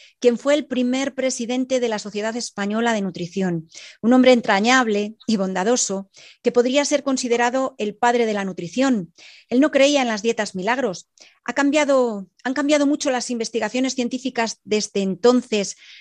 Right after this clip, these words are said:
respecto al conocimiento de las propiedades saludables de los alimentos, doctora?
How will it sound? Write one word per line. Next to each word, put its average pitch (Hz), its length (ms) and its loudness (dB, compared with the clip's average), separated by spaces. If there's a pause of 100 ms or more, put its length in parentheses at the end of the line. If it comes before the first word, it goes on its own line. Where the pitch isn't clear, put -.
respecto 247 680 4
al 311 140 2
conocimiento 247 680 0
de 226 80 -2
las 202 220 -2
propiedades 214 580 0
saludables 202 460 -2
de 202 100 0
los 208 140 -4
alimentos, 233 520 -4
doctora? 196 460 -4